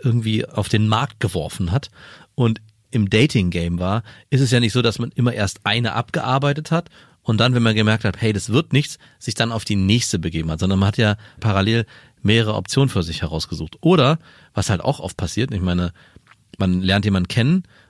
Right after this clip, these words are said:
und versteht sich mit dem gut und es, man nähert sich an und lernt dann vielleicht an anderer Stelle nochmal jemanden kennen,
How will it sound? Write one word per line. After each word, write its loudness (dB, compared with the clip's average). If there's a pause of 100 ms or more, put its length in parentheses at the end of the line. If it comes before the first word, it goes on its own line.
(140)
und 0
versteht -2
sich 0
mit 0
dem 2
gut 0
und 0
es, -6
man 2
nähert 0
sich -6
an 2
und 4
lernt 2
dann 2
vielleicht 0 (460)
an 0
anderer 2
Stelle 0
nochmal 2
jemanden -2
kennen, -4